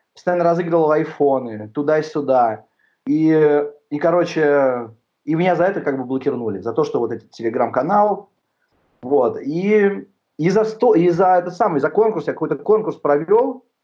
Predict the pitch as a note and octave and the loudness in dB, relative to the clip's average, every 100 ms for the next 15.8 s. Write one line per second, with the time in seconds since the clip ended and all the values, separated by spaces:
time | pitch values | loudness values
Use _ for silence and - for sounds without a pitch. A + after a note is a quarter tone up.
0 | _ F#3+ E3 C3+ B2+ D3 E3+ D3 G#2 G2 | _ -6 -6 -6 0 4 4 2 0 -8
1 | _ _ - D#3+ D#3 A#3 A3+ E3+ E3+ F3+ | _ _ -6 -4 0 0 -2 -4 -4 -2
2 | E3+ D3+ C#3+ E3 F3 - D3+ D#3 C#3+ C3 | -2 -2 -4 -2 -2 -2 -2 0 0 -2
3 | - A2 G#2+ - - B2 A#2+ A#2+ C3+ G3+ | -4 -4 -2 -4 -6 -4 -2 -2 -2 0
4 | D#3 - C#3 C#3 C3+ C#3 C#3 - G3 G#3+ | -2 -4 -2 0 0 -2 -2 0 0 0
5 | - B2+ B2+ D3 C#3 C3+ C3+ C#3+ C#3+ A#2 | -4 -8 -2 0 2 0 2 4 2 2
6 | A2 C#3 F#3 - _ A2+ A#2+ A#2 G2 G2+ | 0 0 0 -6 _ -12 -12 -10 -8 -6
7 | F#2 F2 _ - - C3 C3+ C#3+ B2+ A#2+ | -8 -14 _ -20 -6 -2 2 2 0 -6
8 | A2+ A2 G#2 _ _ - D#3+ E3 A3+ A3 | -6 -6 -6 _ _ -4 -2 2 0 2
9 | B3+ A#3+ G3+ G#3+ F#3 F3 E3+ E3+ E3 E3 | 2 2 2 2 2 0 0 -2 -2 -2
10 | - - B2+ B2+ B2+ - - G#3+ A3 G3+ | -4 -8 -2 0 0 -2 0 0 0 -6
11 | - - _ D3 F3+ F3 E3 D#3+ E3 D3 | -16 -20 _ 0 2 2 2 0 2 2
12 | C3+ C3 C#3+ C#3+ C3+ C3+ C#3 F3+ G#3 G3+ | 2 0 0 0 0 0 0 2 2 2
13 | - - D3+ E3 C#3+ D#3 D3+ E3+ C3+ - | -2 -4 0 -2 -2 -6 -2 0 0 -4
14 | C#3 B2 A2+ G#2 G2+ G#2+ A#2+ C3+ D3 B2 | -6 -2 0 0 -2 -10 -6 0 0 0
15 | A#2+ B2 C3 C3 B2+ C3+ A2+ - | 0 2 0 0 0 0 0 -10